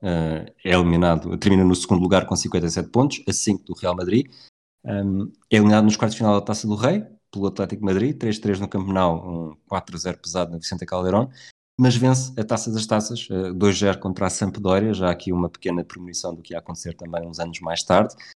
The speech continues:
Eh, curiosamente, nas meias finais, eh, encontra o, uma equipa búlgara, que, que hoje é conhecida por C S K A, mas na altura estava com um nome diferente devido a uma, a uma decisão administrativa, eh, que tinha Stoichkov. Eh,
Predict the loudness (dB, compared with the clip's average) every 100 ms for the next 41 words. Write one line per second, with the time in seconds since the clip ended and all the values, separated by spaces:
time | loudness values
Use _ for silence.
0 | _ -6 -4 2 4 6 6 6 6 4
1 | 2 2 4 4 4 0 -8 -4 -2 -2
2 | -4 -4 -4 0 0 0 0 2 2 0
3 | -4 -8 -20 _ _ _ -12 -2 0 0
4 | 0 2 2 4 4 6 6 4 0 -4
5 | -4 0 0 -2 -2 0 0 0 -2 0
6 | 0 4 4 4 -2 -4 -2 2 2 0
7 | -2 -2 -2 -2 -2 -4 -2 -2 -2 -4
8 | -2 -2 -2 -8 _ _ _ -16 -4 -4
9 | 0 -2 0 -2 -4 -6 -4 0 0 -2
10 | -4 0 2 4 2 2 -2 0 0 0
11 | -4 -10 _ -4 -4 4 6 6 2 -2
12 | -2 -2 -2 -6 -8 -8 -20 _ _ _
13 | -8 -6 -6